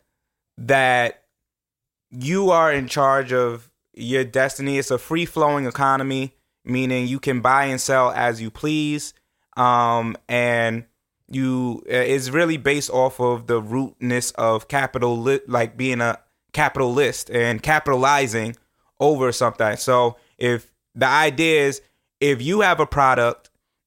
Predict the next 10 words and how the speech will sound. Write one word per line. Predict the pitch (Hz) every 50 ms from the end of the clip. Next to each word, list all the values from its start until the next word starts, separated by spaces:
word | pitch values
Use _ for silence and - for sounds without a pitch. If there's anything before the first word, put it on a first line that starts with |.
| _ -
and | 127 131 127 120 120
the | 117
product | - - 151 147 147 151 151 151 - -
is | 160 156 147
good | 131 117 123 127 123 120 117 117 117 117 - - - _ _ _ _ _ _ _
and | - 131 120 120 117 120 117 113 113 113 113 110 -
you | - 104 117 139 160
sell | 156 - - 151 151 151 147
the | 139
product | 139 - 139 131 127 123 120 120 120 117 113 - _